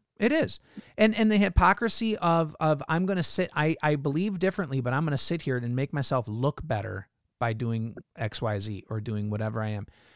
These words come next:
And, and, and you see this, you see this in, in,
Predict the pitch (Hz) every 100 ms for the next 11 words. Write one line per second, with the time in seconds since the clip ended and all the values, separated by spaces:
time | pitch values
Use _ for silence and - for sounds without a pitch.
0 | _ - 175 180 185 170 165 165 151 143
1 | - 170 165 147 - 139 123 - 170 165
2 | 151 - 135 127 123 123 139 120 117